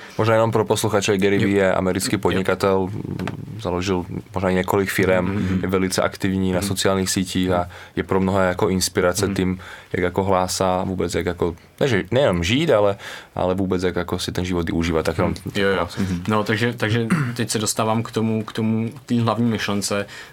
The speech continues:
Speaker 2: a to je prostě se zamyslet, OK, co teda vlastně chci a co mě ve finále teda doopravdy udělá
Speaker 1: Mhm.
Speaker 2: šťastným. A třeba to je pro mě velice praktická věc, myslím, že pro nás oba. Protože tím, co jsme začali dělat, tak to,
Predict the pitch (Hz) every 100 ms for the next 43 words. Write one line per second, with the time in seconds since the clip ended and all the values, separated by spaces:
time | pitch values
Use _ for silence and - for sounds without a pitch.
0 | - 113 107 104 104 - 104 104 101 110
1 | - 110 104 101 - 98 110 107 101 -
2 | 101 98 - - - 101 98 101 - 101
3 | 98 98 - 101 98 101 98 101 98 95
4 | 98 98 98 98 95 107 - 95 87 85
5 | 87 - - - - 101 98 98 - -
6 | 98 98 98 98 98 95 - - - 113
7 | - 104 104 104 104 - - _ 113 107
8 | 104 101 104 110 104 101 104 104 95 101
9 | - 101 98 95 101 107 98 98 107 98
10 | 101 110 90 82 - - - _ - 101
11 | 95 101 98 - - 117 110 - 104 107
12 | 104 101 - - 104 104 - 107 98 98
13 | 95 - 107 - - 101 98 95 95